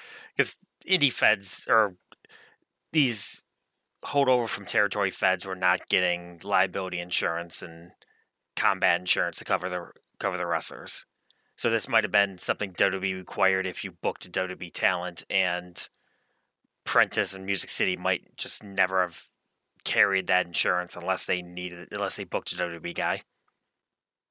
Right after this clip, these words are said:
But I mean, this definitely was the era, uh, when W W E was cutting back on letting their talent work, uh,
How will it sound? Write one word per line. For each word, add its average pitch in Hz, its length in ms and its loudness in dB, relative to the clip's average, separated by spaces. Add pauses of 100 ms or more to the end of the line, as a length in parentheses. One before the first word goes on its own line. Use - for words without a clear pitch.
(680)
But 123 80 2
I 104 80 0
mean, 104 100 -2
this 98 180 2
definitely 127 380 2
was 107 300 2
the 101 360 -6
era, 98 500 4
uh, 92 220 -2
when 98 240 -6
W 101 180 -2
W 98 180 -6
E 98 40 -8
was 92 180 0 (160)
cutting 95 380 2
back 92 340 4
on 87 160 -2
letting 90 340 -2
their 87 140 -8
talent 87 460 -2 (360)
work, 95 460 -6 (880)
uh, 90 320 4